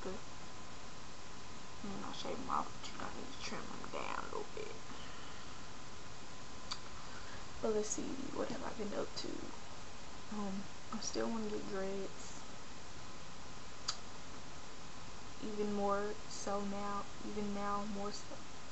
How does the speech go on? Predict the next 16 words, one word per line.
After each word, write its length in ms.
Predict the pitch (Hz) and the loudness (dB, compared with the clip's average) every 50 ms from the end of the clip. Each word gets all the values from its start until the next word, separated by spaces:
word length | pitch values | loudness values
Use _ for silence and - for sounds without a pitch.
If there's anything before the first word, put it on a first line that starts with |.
| - - - - - - - - - - - - - - - - - - | -2 -2 -2 -2 -2 -2 -2 -2 -2 -2 -2 -2 -2 -2 -2 -2 0 0
even 240 | 226 240 226 220 | 2 4 6 6
more 140 | 220 214 214 | 6 6 4
so 240 | 214 - - 196 202 | 2 2 2 2 2
now, 420 | 202 202 202 202 202 196 202 202 214 - - - | 2 2 2 2 2 2 2 0 0 -2 -2 -2
I 40 | |
think 200 | - - 214 208 | -2 0 0 0
that's 140 | 202 202 208 | 0 -2 -2
how 100 | - 202 | 0 0
you 100 | 196 208 - | 0 0 0
say 160 | - - - - | 0 0 0 0
it, 160 | - 254 - - - - - - | 0 0 -2 -2 -2 -2 -2 0
because 400 | - 190 - - 202 196 202 202 202 - | 0 0 0 2 2 2 2 2 0 2
I 160 | - 196 196 | 2 2 2
saw 320 | 190 - 202 196 202 202 - - - - - - - - - - - | 2 4 6 6 6 6 4 0 -2 -2 -2 -2 -2 -2 -2 0 2
that 220 | 226 202 196 175 - - - - - - | 2 4 4 2 2 -2 -2 -2 0 0
it 140 | 202 202 | 2 2